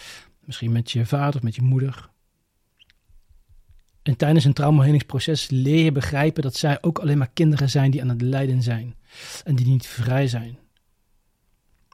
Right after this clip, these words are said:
Maar omdat jij aan de slag gaat met jouw stukken, met jouw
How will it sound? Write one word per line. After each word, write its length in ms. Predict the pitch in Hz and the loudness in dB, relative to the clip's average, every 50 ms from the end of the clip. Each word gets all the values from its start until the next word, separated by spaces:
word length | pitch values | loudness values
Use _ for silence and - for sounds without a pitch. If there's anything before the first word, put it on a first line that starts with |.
| _ _ _ _ _ _ | _ _ _ _ _ _
Maar 120 | - 139 | -4 -2
omdat 280 | 123 135 127 123 123 127 | 0 0 0 0 0 2
jij 500 | 135 147 151 160 160 156 143 131 135 143 | 2 2 4 4 4 4 4 2 0 0
aan 80 | - 131 | -2 -2
de 60 | 131 | -2
slag 320 | 123 - - 170 156 147 - | -2 -2 -2 -2 -4 -4 -4
gaat 200 | - 135 127 - | -6 -6 -4 -2
met 140 | 131 123 | -2 0
jouw 180 | 117 143 147 156 | 0 2 0 0
stukken, 580 | 127 - - - - 180 160 - 135 127 139 143 | 0 -2 -6 -4 -2 -2 -2 0 0 -2 0 0
met 140 | 131 123 | -2 -2
jouw 120 | - 135 | -2 -2